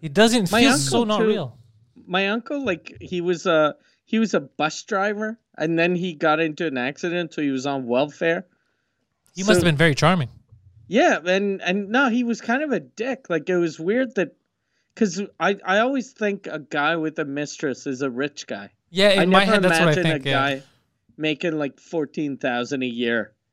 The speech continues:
Speaker 1: Yeah,
Speaker 2: having
Speaker 1: and
Speaker 2: two, three women.
Speaker 1: In my head, I think it's a guy with a, with a pipe and a, and a,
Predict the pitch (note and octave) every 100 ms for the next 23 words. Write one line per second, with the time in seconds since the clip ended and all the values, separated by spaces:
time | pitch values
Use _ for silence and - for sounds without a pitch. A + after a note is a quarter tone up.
0 | _ _ _ E3 F3 C3 B2+ - C#3 B2
1 | C#3+ B2+ A2+ A2+ G#2+ F#2 E2+ - F3+ F3
2 | F#3 G3 G3+ E3 F#3 D#3 D3+ D3 E3 D#3+
3 | D3 C#3 C3+ B2+ - D#3 D#3+ C#3 C3+ C3+
4 | C3